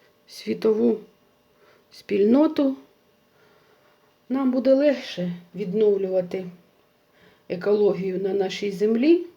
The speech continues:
А мені з моїми Олешками ніхто не допоможе, тому я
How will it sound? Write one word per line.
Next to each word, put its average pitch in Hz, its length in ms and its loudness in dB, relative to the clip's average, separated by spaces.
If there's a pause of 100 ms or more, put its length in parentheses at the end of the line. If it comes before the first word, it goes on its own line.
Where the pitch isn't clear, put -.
(1600)
А 240 140 0
мені 294 560 8
з 226 80 -8
моїми 277 460 6
Олешками 254 680 4
ніхто 262 460 4
не 247 140 6
допоможе, 180 580 0
тому 233 500 2 (280)
я 269 420 -2